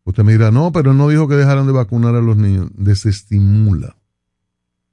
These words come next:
Vaya a los centros de vacunación. Yo en la mañana decía, bueno, los periódicos y noticiarios harán reportajes de los centros de vacunación.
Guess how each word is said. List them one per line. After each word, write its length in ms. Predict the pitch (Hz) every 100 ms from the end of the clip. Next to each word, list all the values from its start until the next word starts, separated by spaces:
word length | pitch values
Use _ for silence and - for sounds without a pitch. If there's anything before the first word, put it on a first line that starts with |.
| _
Vaya 360 | 90 90 107 120
a 40 |
los 160 | 117 107
centros 260 | 110 98 98
de 60 |
vacunación. 640 | 95 90 87 82 - - - _ _ _ _ _ _ _ -
Yo 580 | 107 110 110 107 101 -
en 100 | 110
la 80 | 107
mañana 360 | 104 107 107 113
decía, 380 | 110 104 117 117
bueno, 380 | 113 131 123 -
los 140 | 92
periódicos 600 | 98 104 98 104 101 117 123
y 220 | 117 107 _ _
noticiarios 560 | 101 107 107 107 110 123
harán 180 | 110 98
reportajes 520 | 101 101 92 104 107
de 80 | 104
los 140 | 98
centros 240 | 101 98 101
de 100 | 101
vacunación. 540 | 95 101 98 127 101